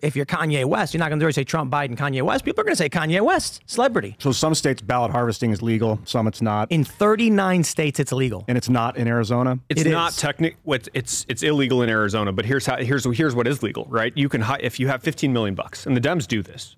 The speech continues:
Speaker 3: and Republicans didn't, right, to our great detriment. But if you have fifteen million bucks, you hire a thousand people, you assign each person, here's five hundred ballots, right?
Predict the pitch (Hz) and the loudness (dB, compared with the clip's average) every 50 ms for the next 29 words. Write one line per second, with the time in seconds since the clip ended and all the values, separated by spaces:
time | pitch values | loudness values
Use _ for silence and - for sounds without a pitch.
0 | - 110 107 104 101 - 120 110 113 - 104 92 85 95 98 82 76 - - - | -8 -4 -2 -2 -2 -2 -2 -2 -2 -4 -4 -4 -2 -4 -4 -4 -6 -10 -12 -8
1 | - 87 98 - - 117 104 95 90 87 - _ _ _ _ _ - 104 92 - | -8 -6 -6 -6 -6 -4 -4 -2 -4 -6 -10 _ _ _ _ _ -2 -2 -2 -2
2 | - 101 98 - 98 92 90 - - 110 101 - - 123 - - 156 - - 160 | -2 -4 -4 -4 -4 -6 -4 -4 -4 -4 -2 -2 -2 -2 -2 -2 -4 -2 0 0
3 | 139 127 123 117 110 101 95 92 98 - - - - - - - _ 120 117 104 | 2 2 2 2 0 0 0 -2 -2 -4 -10 -16 -18 -20 -20 -6 _ 0 0 0
4 | - - 110 117 120 117 107 98 - 98 95 110 120 143 151 - - 104 - - | 0 -2 -2 0 0 0 0 0 0 -2 -2 0 0 -2 -2 -2 -2 -4 -4 -4
5 | 113 131 - _ _ _ _ _ _ _ _ - 110 104 104 98 - 123 117 110 | -8 -8 -10 _ _ _ _ _ _ _ _ -2 0 0 0 0 0 -2 0 0
6 | 110 - 127 123 - - - 131 120 110 - 117 113 135 135 - - - 120 123 | 0 0 -2 -2 -2 -4 -2 -2 0 0 0 0 0 0 -2 -2 -2 -2 -2 -2
7 | 123 127 113 110 101 98 98 85 78 - - - - - 107 104 123 | -2 -2 -2 -2 -2 -2 -2 -4 -4 -6 -10 -10 -4 -2 -2 -2 -2